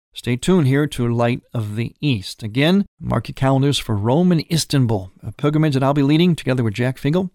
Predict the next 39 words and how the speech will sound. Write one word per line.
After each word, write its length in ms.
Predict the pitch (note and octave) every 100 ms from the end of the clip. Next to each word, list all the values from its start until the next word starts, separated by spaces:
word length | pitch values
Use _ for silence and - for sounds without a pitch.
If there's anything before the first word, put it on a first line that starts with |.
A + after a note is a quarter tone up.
| _
from 180 | - A#2
Eastern 280 | B2 - C3+
Christian 320 | - C3+ C3
Publications, 720 | A#2+ A#2+ - C3 C#3 G3+ G3 -
October 380 | B2 A#2 C3 A#2+
twenty-first 680 | - E3 G#3+ - F3 F3 - _
to 80 | B2
the 80 | A#2+
thirtieth, 480 | D#3+ F3+ G#3+ G3 - _ _ _
two 120 | -
thousand 380 | B2 B2 A#2 A2+
fourteen. 880 | G#2+ A#2+ A2+ - - C3 A#2+ F#2+ F2 _ _ -
So 100 | D#3
right 200 | D#3+ B3
off 100 | -
the 100 | F3
bat, 300 | F3+ D3+ - - -
there's 120 | D#3+
something 220 | G#3+ F#3
to 20 |
look 140 | D#3+ D3+
forward 320 | - C#4 D3
to 240 | C3 A2 G2+ -
during 160 | C3+ C3
this 220 | C3 - - _ _ -
time 340 | - D#3 D#3
of, 140 | C3+ B2
I'm 80 | G#3
gonna 120 | G#3+
call 260 | - E3+
it 60 | C3+
a 240 | - _
little 300 | D3+ D3 B2 -
malaise 600 | C#3 C#3 C3 C3 B2 A2
time, 540 | - G#2+ F#2+ F#2+ A2 - -
a 40 |
kind 140 | - B2+
of 60 |
little 260 | B2 A#2+